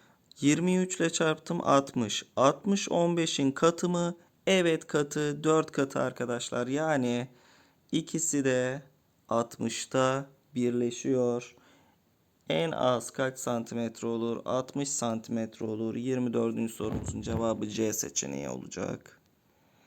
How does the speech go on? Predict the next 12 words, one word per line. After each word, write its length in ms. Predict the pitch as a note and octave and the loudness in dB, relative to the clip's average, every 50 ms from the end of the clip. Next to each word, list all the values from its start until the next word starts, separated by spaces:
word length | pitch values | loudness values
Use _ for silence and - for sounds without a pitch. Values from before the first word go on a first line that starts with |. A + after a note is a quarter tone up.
| _ _ _ _ _ _ _ - - _ _ - _ _ _ _ _ _ _ _ _ - | _ _ _ _ _ _ _ -20 -20 _ _ -20 _ _ _ _ _ _ _ _ _ -2
Yirmi 300 | D3+ D#3+ E3 E3+ F#3 F#3+ | 2 4 4 6 6 6
altı, 440 | F#3+ F#3+ F#3 F#3 F#3 - F#3+ E3+ F3 | 6 6 6 4 2 -2 -2 0 2
bir 220 | F#3+ G#3+ A3+ - - | 4 4 4 2 2
ayrıtının 720 | - F3+ F#3 F#3 F#3 F3+ F3+ F3+ - F3+ F3 F3 E3+ E3+ - | 4 4 6 6 6 4 2 2 2 0 0 2 0 0 0
uzunluğu 580 | - D#3 D#3+ E3 E3 E3 E3 E3 E3 D#3+ D#3+ E3+ | 0 0 0 2 0 0 2 2 0 0 -2 -2
sekiz 440 | - - D#3+ D#3+ D#3+ - F3 E3+ | -2 -2 -2 -2 -2 -2 -4 -2
santimetre 720 | - - E3 D#3+ D3+ C#3+ D3 - D3+ D3 C#3+ C#3+ - - D3 | 0 0 2 2 2 2 0 -2 -2 -2 -2 -2 -2 -2 0
olan 360 | C#3+ C#3+ C#3+ C#3+ C#3+ C#3+ C#3 | 2 2 4 2 2 2 2
bir 160 | C#3+ C#3+ C#3 | 0 0 -2
küpün 460 | - - - D3 C#3+ - C#3+ D3 D3 | -2 -4 -8 -8 -6 -4 -4 -2 -2
hacmi 560 | D3+ D3 - - F3+ E3+ D#3+ D#3+ - C#3 C3+ C3+ | -4 -4 -2 2 2 2 2 2 0 0 0 2
kaçtır? 800 | - D3 C#3 C#3 C#3 - - C#3 C3+ C3 C3 C3 - - - | 4 4 4 4 2 -2 0 2 2 2 2 -2 -4 -10 -20